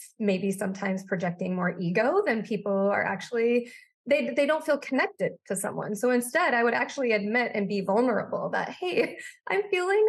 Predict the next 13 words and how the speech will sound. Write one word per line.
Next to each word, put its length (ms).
a 60
little 320
bit 180
nervous 400
about 420
this. 360
You 120
know, 100
you're 200
my 200
first 480
patient 500
intake. 680